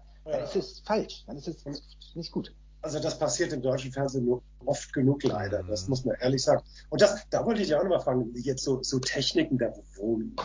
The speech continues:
Speaker 2: Leute auch, die gerne keine Ahnung haben vom Schauspiel, aber mal drüber reden, sowas wie Method Acting oder Meißner-Technik oder so. Gibt's für sowas überhaupt einen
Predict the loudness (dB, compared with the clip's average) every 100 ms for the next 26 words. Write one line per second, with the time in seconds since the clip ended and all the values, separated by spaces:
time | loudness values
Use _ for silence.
0 | -6 -4 2 4 6 4 2 -2 0 2
1 | 2 0 2 4 4 2 0 0 -2 -4
2 | -6 -4 -4 -2 -2 -2 -4 -4 -2 -2
3 | 0 2 2 0 -4 -14 -16 -6 0 2
4 | 4 2 4 2 2 -2 -2 -4 0 0
5 | 0 0 0 0 -6 -4 -4 0 0 0
6 | -4 -4 -4 -2 -2 -6 -18 -20 -6 2
7 | 2 2 2 2 4 4 4 2 2 2
8 | -2 -2